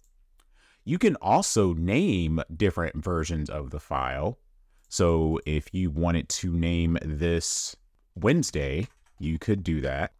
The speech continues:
And you can also restore previous versions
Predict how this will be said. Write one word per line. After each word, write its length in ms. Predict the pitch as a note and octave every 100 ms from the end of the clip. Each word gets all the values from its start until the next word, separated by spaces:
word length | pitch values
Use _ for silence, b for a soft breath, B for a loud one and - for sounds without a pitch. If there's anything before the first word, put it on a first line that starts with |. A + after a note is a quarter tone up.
| _ _ B2+
And 220 | B2 F#2
you 220 | F2+ D3+
can 160 | F3 -
also 420 | F#2+ A#2+ D3 - F#2+
restore 500 | E2 D#2+ - F2 D#2
previous 600 | - - D#3 D3 F#2 -
versions 640 | - C3 B2+ F#2+ E2 D#2